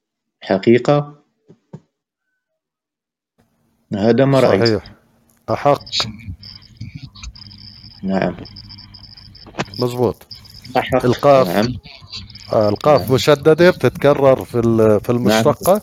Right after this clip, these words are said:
Speaker 1: مرتين. ضروري أن تتكرر مرتين.
Speaker 2: بالضبط. أو بتكون مشددة في المشتقة.
Speaker 1: نعم.
Speaker 2: ما لم
Speaker 1: آه،
Speaker 2: تكن
Speaker 1: مجرد إضافة. آه.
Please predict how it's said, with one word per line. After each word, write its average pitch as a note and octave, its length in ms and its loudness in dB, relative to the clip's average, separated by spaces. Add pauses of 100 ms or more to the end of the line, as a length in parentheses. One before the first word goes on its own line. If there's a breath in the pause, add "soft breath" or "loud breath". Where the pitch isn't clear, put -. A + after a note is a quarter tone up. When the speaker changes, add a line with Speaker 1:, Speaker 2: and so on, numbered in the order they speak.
(120)
Speaker 1:
مرتين. - 600 0 (440)
ضروري A#2+ 500 2
أن B2 80 -6
تتكرر A#2+ 580 0
مرتين. G2+ 500 -6 (380)
Speaker 2:
بالضبط. A2+ 680 -2
أو D#3 220 4
بتكون D#3+ 640 -2 (180)
مشددة G2 640 -4 (260)
في - 100 -8
المشتقة. F2 580 -8 (880)
Speaker 1:
نعم. G#2 260 -4 (1200)
Speaker 2:
ما D#3 280 2
لم C3+ 160 4
Speaker 1:
آه، - 20 -4
Speaker 2:
تكن A2+ 320 0
Speaker 1:
مجرد D3 320 2 (120)
إضافة. B2 400 -6 (400)
آه. G2+ 160 -12